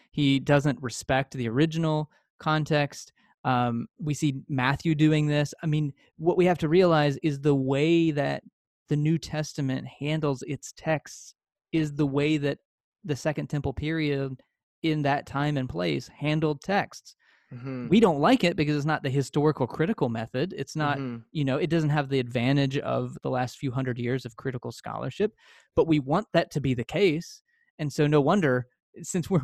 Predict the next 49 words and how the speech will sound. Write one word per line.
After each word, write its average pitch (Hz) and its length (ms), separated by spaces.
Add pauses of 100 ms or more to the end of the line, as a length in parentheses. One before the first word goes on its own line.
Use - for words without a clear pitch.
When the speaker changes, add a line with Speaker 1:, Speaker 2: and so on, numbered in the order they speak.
Speaker 1:
we're 170 160
sort 180 160
of 139 120
ripping 156 260
Jesus 143 320
out 143 180
of 131 240
his 165 240
original 127 400
context, 123 560 (220)
he's 156 180
just 156 200
floating 151 420
there 123 220
waiting 139 340
for 127 360
another 131 340
context. 139 580
And, 127 160
"Oh, 185 120
it 135 80
just 135 160
happens 131 240
to 131 60
be 123 240 (240)
my 147 140
context 131 500
because 127 280
I 127 100
like 123 240
to 117 140 (340)
think 131 160
that 120 100
Jesus 120 280
is 123 80
on 110 140
my 107 100
side." 120 500 (400)
Um, 120 260
so 131 120
we 131 100
put 120 200
a 120 240
sort 127 180
of 123 80 (100)
implant 123 460
Jesus 120 380
there, 143 320
'cause 127 260